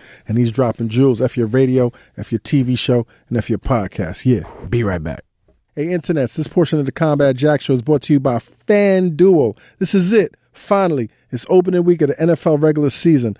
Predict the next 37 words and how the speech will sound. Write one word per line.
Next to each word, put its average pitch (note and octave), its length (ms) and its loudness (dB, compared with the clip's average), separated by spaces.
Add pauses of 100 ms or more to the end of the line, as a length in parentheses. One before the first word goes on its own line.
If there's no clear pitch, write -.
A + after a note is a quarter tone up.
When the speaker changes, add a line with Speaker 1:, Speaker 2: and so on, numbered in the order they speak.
(220)
Speaker 1:
Last D#3 360 2
chance F3 300 0
to D3+ 80 -4
join C#3 280 2
FanDuel F3+ 880 2
before C#3+ 360 -2
opening D#3 440 0
weekend. C#3+ 400 0 (340)
Right F#3 180 0
now, F#3 180 2
we're D3+ 140 6
witnessing C#3+ 680 -2 (240)
the D#3 120 -4
explosion E3 680 0
of A#2+ 100 -4
fantasy D#3 520 0
football. B2+ 580 -2 (360)
Everybody D#3 640 0
is A#2 120 -2
playing. B2 400 -2 (240)
This G3 180 0
is E3+ 120 -2
the C#3+ 140 -4 (220)
best A#3 320 -2
way F#3+ 180 0
to D#3+ 120 -2
do E3 300 2
it. - 120 -4 (160)
Fantasy G#3+ 540 0
football F3+ 420 0
is C3+ 120 0
not F3 180 2
just - 180 -4
for - 100 -6
huge D3+ 380 0
sports - 440 -4
nuts. D3+ 480 -2